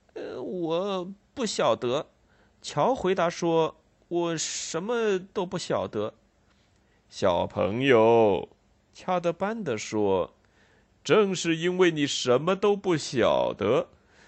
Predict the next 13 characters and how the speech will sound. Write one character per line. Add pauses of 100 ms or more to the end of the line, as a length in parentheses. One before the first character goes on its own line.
所
以
我
们
才
觉
得 (220)
你
是
一
块
宝
石，